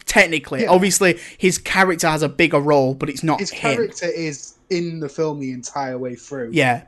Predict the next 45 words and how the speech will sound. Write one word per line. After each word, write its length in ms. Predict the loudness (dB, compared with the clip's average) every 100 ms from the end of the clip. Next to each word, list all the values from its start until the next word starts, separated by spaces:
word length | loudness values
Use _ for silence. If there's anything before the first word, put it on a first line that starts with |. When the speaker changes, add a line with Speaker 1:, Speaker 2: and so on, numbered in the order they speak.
| 4
Speaker 2:
But 80 | 4
Speaker 1:
but 80 |
Speaker 2:
it's 100 | 6
not 80 | 6
Speaker 1:
David 120 | 6 6
Speaker 2:
David 80 | 2
Tennant 200 | 2 2
Speaker 1:
Tennant 100 | 2
Speaker 2:
playing 220 | -2 -4 -6
him. 140 | -18 _ _ _ 0
Speaker 1:
Yeah, 160 | 2
Speaker 2:
It's 100 | 2
Speaker 1:
David 260 | 4 6 4
Speaker 2:
Brendan 120 | 2
Speaker 1:
Tennant 240 | 2 2 0
Speaker 2:
Gleeson. 260 | -2 -10 -18 _ _ -2
Speaker 1:
is 480 | 0 0 0 -4 -6
really 380 | -2 2 2 2
good 180 | 2 2
in 120 | 0
this. 400 | -10 -16 -14 -14 _ -20 -20 -20 _ -6
Speaker 2:
Yeah, 140 | -6
Speaker 1:
Um, 400 | 2 6 6 6
Speaker 2:
but 100 | 2
anyway, 240 | -2 -10 -10
so 280 | -4 -4
we 140 | -2 -4
see 200 | -4 -4
David 220 | -4 -4
Tennant 300 | -6 -8 -8
and 100 | -6
he 120 | -6 -8
shoots, 420 | -6 -6 -6 -4
um, 240 | -4 -4
the 80 | -6
Mark 320 | -6 -6 -6
of, 400 | -6 -4 -4 -6 -12 -20 -20 -12
uh, 440 | -8 -4 -4 -4 -6 _ _
Speaker 1:
The 160 | -6 -2
Death 200 | 0 -2
Speaker 2:
Voldemort 80 | -2 -4
into 140 | -4
the 40 | -6
Speaker 1:
Eaters. 100 | -6
Speaker 2:
sky. 340 | -6 -8 -8